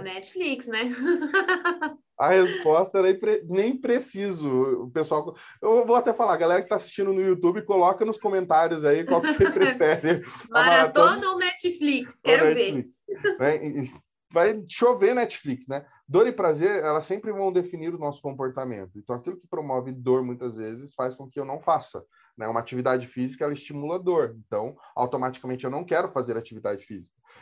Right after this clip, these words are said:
Speaker 2: E um dos motivos que te mantém na zona de conforto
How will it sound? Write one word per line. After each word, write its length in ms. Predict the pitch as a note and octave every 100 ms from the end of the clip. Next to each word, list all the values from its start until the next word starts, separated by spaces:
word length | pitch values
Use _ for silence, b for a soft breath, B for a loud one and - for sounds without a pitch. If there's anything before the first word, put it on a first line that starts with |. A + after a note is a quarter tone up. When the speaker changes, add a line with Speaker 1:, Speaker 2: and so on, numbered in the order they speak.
| _
Speaker 2:
E 80 | C#3+
um 120 | E3+
dos 120 | G#3+
motivos 420 | G3+ G3 F#3 F3
que 100 | -
te 140 | - F3+
mantém 440 | D#3 D3+ D#3 D3+
na 220 | D3 E3+ G3
zona 320 | E3 E3+ F3
de 140 | D#3+
conforto 600 | E3 D3 C3+ C3+ D3+ -